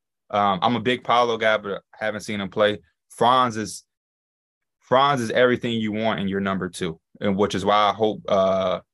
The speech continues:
Paolo blossoms into the number one, 'cause I think he would fit very well. I just love that he's low maintenance. He doesn't, you know, he doesn't do too much bullshit with the basketball. He's catching it, making a decision. Shout out to Michigan for, for having that type of system at, at their, uh, school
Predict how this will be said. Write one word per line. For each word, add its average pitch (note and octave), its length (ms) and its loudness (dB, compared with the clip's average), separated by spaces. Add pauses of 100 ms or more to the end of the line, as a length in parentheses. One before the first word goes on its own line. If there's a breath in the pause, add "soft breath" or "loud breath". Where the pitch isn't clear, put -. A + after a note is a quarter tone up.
(140)
Paolo G#2+ 400 2
blossoms G2 500 -2
into G2 180 -16
the G2 100 -8
number F#2+ 220 -4
one, G2 200 -2
'cause F2+ 100 -14
I G2 100 4
think G2 200 -6
he G2+ 120 -10
would F#2 200 -8
fit F#2+ 240 -2
very G2+ 260 0
well. G2 240 2
I G2+ 80 0
just G#2+ 180 -6
love A#2+ 220 -2
that G#2+ 100 -2
he's G#2 140 -6 (160)
low A2 240 0
maintenance. F#2 400 -4
He F#2+ 80 -6
doesn't, A#2+ 340 -2 (440)
you G#2+ 100 -6
know, A2 80 0
he A2 60 2
doesn't A#2+ 260 0
do A#2 120 -4
too - 180 -10
much A2 240 -6
bullshit G#2 380 -4
with G2+ 100 -6
the G#2 60 -10
basketball. F2+ 640 0
He's G2 200 -8
catching G#2+ 360 -2
it, G2 120 -6
making G2 220 -6
a F#2+ 60 -6
decision. F#2+ 420 -4
Shout G2+ 260 0
out G#2 160 0
to F#2+ 80 -8
Michigan F#2+ 640 -6 (120)
for, F#2+ 420 -2
for F#2 160 -4
having F#2+ 300 -2
that F#2 140 -6
type G2 220 -4
of F2+ 160 -8
system G2+ 460 -8
at, F2 180 -8
at F#2 400 -6
their, F#2 240 0
uh, F2 220 0 (180)
school G#2 540 -2